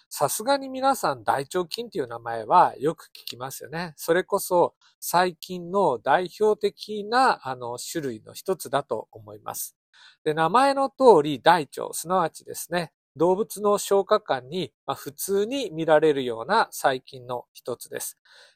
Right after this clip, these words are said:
学名をエセリシアコライと言います。で、これは通性嫌気性のグラム陰性肝菌で、えーっとですね、代謝の特徴として、ブドウ糖や乳糖を分解して酸とガスを産生します。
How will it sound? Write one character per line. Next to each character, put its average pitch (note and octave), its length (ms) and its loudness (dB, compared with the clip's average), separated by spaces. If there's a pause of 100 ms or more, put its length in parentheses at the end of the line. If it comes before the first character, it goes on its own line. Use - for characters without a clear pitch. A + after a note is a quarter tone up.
(100)
学 F3 280 -2
名 A3+ 260 0
を B3 300 8 (120)
エ D#3+ 100 2
セ F#3 200 2
リ F3+ 140 -2
シ F3 260 0
ア - 260 6
コ F#3 200 6
ラ B2+ 180 8
イ - 100 -10 (180)
と A#2 80 -6
言 G#2+ 120 -8
い G#2+ 100 -20
ま - 100 -8
す。 - 220 -10 (500)
で、 D#3 100 4
こ - 140 0
れ F#3 60 4
は G#3+ 140 6
通 F3 260 -2
性 E3 300 -2
嫌 D#3+ 200 -4
気 - 80 -14
性 F#3 140 -6
の F#3 140 -2
グ D3+ 100 -2
ラ D3 140 6
ム C3 60 -16
陰 C3 200 -12
性 C3 300 -4
肝 C3+ 220 -8
菌 A#2 280 -20
で、 F3+ 300 0 (340)
え B2+ 220 -4
ー - 60 -10
っ - 40 -20
と A#2 120 -14
で - 100 -10
す - 140 -10
ね、 B2+ 160 -12
代 C4 240 2
謝 B3+ 160 0
の A#3+ 120 0
特 - 280 -6
徴 F3+ 240 0
と E3+ 160 -4
し - 100 -10
て、 F#3 240 4
ブ D3 220 -2
ド A3+ 160 6
ウ A#3 60 0
糖 A3+ 220 6
や A3+ 160 8
乳 A3 280 -4
糖 E3+ 340 4
を A#3+ 60 6
分 C#3+ 240 -4
解 C#3 240 -2
し - 80 -16
て G#3+ 160 4
酸 F#3 280 -2
と C3 180 -6
ガ C3 120 0
ス - 160 -8
を B3 140 4
産 A#2+ 260 -4
生 G#2+ 220 -12
し - 120 -16
ま - 120 -14
す。 - 200 -14